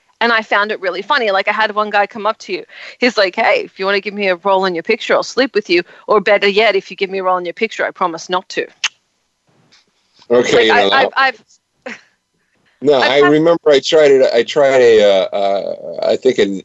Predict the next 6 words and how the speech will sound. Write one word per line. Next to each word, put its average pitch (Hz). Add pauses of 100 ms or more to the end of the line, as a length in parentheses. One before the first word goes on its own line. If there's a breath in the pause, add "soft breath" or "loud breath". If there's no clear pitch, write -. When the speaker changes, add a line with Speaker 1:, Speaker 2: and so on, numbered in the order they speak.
Speaker 2:
India, 120
India 117
with 110
their 95
Kickstarter 156
campaign, 147